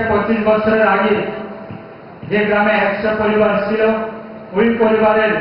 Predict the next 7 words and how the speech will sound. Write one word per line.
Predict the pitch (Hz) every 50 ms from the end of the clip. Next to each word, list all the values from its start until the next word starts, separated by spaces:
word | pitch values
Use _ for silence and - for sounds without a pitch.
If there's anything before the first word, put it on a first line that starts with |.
| - - - - - - - - - - - - - - - - - - -
বিশ | 190 208 214 -
থেকে | 220 220 220 220 220 214
পঁচিশ | 208 202 208 214 208 208 202
বছরের | 202 202 208 214 208 208 202 190
আগে | 190 196 202 196 196
আমরা | 196 196 185 190 196
দেখতাম | 202 - - - 202 - 185